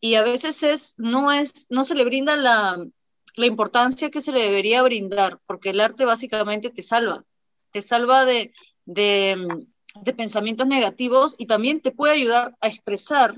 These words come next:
sobre todo lo que sientes muy, de manera muy intrínseca, ¿no? Y a mí me ayudó bastante el tema del tatuaje, la pintura, el mural, me ayudó muchísimo, me sigue ayudando mucho, eh, y el tema de componer canciones y todo lo que, lo que, y sobre todo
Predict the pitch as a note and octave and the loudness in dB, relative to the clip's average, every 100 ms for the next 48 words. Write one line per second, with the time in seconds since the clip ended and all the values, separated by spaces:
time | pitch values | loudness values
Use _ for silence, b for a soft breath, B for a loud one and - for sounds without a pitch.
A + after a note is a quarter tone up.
0 | B3+ - - G3+ F#3+ A#3+ B3 C4+ A#3+ F#3+ | -10 -14 -6 -4 -2 0 2 2 0 -6
1 | - B3+ B3 B3 D4+ - B B - A#3 | -2 -2 0 -4 -6 -12 B B -6 0
2 | D4 D4+ - _ G#3+ G#3 G#3 B3+ C4 C#4 | 0 0 -4 _ -6 -4 -2 0 0 0
3 | B3+ D4 C#4 G#3 F3+ E3 F#3 A3 - - | 0 0 -2 -2 -6 -6 -4 -4 -4 -12
4 | _ b b - G#3+ A3 B3+ C4+ A3 A3+ | _ b b -6 -4 0 0 2 2 0
5 | A#3 C4 B3+ B3 B3 A#3 A#3 A3 G#3+ F3+ | 0 -2 -2 0 -2 -2 -2 -2 -4 -6
6 | A3 B3+ B3+ D4 C#4+ D4+ - b b - | 2 2 2 0 -2 -2 -10 b b -4
7 | G#3+ G#3+ A3+ G#3+ C4+ C4 B3+ A3+ G3 G#3+ | -4 -2 -4 -4 0 2 2 0 2 4
8 | A#3 B3+ - G3+ F#3+ G3 G#3+ G#3+ G#3+ - | 4 2 -6 -6 -2 0 0 -2 -8 -6
9 | C#4 D4+ C4+ C4+ D#4 - _ _ _ _ | -6 -2 -2 0 -2 -6 _ _ _ _
10 | _ - G#3+ G#3+ C#4 C#4 G#3+ G3+ A3 A3 | _ -8 -6 -4 0 2 2 2 2 0
11 | A3 A3+ A3 G#3 G#3+ - B B B B | -4 -6 -6 -6 -6 -8 B B B B
12 | - A3 G#3+ G#3 G#3 G3 - A#3 G#3 A#3 | -6 0 2 2 2 -2 -2 -2 0 0
13 | B3+ C#4 C4+ A#3+ A3 G3 G#3 G#3 A#3 A3+ | 0 0 -2 -2 -2 -2 -4 -4 -6 -4
14 | C#4 C4 C4 B3+ A#3 A#3 A#3 A#3 A#3 - | 2 6 6 4 2 -2 -4 -6 -8 -12
15 | A3 A#3+ B3+ C#4 C4+ B3+ A3+ A3 G#3 G3+ | -8 -2 -2 -2 -2 -2 -2 -2 -4 -4
16 | F#3+ - G3+ G3+ G3 G3 F#3+ - A3 A3+ | -4 -4 -2 0 0 -2 -6 -8 -8 -2
17 | G#3+ G#3+ C4+ D#4+ F4 | -2 0 2 2 0